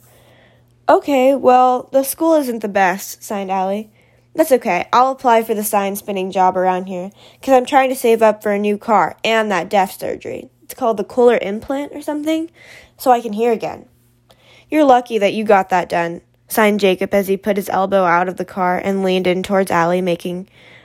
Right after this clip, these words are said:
eye contact. "Well, that's why I started working here in the first place. I recently got the surgery," signed Allie. "That's cool. Well, I'm gonna try and get a job around here. Thanks for your help. See you tomorrow at school,"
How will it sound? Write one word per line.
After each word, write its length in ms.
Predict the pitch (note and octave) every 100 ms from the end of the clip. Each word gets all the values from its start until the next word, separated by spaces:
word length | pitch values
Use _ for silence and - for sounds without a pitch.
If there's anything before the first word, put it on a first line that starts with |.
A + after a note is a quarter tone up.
| -
eye 160 | F3+ F3+
contact. 720 | - F3+ F#3+ F#3+ G3 - - _ _ _ _ _ _ _ _ _ - _ _ _ _ - _ -
"Well, 440 | B3+ B3+ B3+ - _
that's 320 | - C#4+ D#4 C#4+
why 180 | C4+
I 60 | B3+
started 380 | B3+ A#3+ A#3 G#3+
working 320 | A3+ A3 A3
here 120 | G#3+
in 120 | G3+
the 40 | F#3
first 300 | G3+ G#3 -
place. 440 | F3+ - - - _ _
I 100 | A#3
recently 460 | B3 B3+ B3+ A#3 G#3
got 260 | G3+ G3 G3
the 60 |
surgery," 560 | G3 F#3 F#3 F3+ E3+ G#3+
signed 340 | - G3+ F#3
Allie. 440 | F3 F3 F3 F#3+ G#3+ _ _ _ _ _ _ _ -
"That's 280 | C#4+ D4 -
cool. 440 | B3 G#3+ G#3+ A3+ -
Well, 380 | A#3+ A#3+ A#3+ _ _ - - -
I'm 220 | C4 D4
gonna 180 | D4 D4
try 240 | C#4 B3
and 120 | A#3+
get 100 | A3+
a 60 | G#3+
job 300 | G#3+ G#3 G3+
around 260 | F#3+ F#3
here. 180 | F#3+ F#3
Thanks 340 | F#3+ B3 C#4 -
for 80 | B3
your 140 | A3+
help. 380 | A3+ F#3+ - -
See 180 | - B3+
you 60 | B3
tomorrow 300 | A#3 G#3+ G#3
at 160 | F#3+
school," 440 | - - G3 F#3